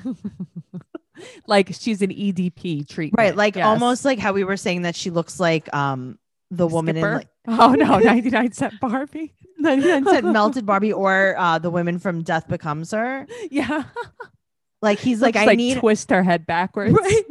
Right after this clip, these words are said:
Speaker 2: He's like, "I need to make sure that she gets the right treatment, like, the right paint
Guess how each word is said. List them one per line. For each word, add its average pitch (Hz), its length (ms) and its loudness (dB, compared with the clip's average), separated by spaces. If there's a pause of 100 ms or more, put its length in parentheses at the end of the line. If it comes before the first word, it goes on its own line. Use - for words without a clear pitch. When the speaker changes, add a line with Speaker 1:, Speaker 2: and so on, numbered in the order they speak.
(120)
Speaker 2:
He's 403 220 -6
like, 392 160 -4
"I 330 60 -2
need 294 280 -4 (320)
to 233 140 -4
make 233 200 -2
sure 262 140 -4
that 226 140 -2
she 226 100 -8
gets 202 160 -4
the 214 140 -4
right 185 180 0
treatment, 180 260 -8
like, 175 140 -8
the 185 80 -6
right 185 260 -2
paint 185 300 -4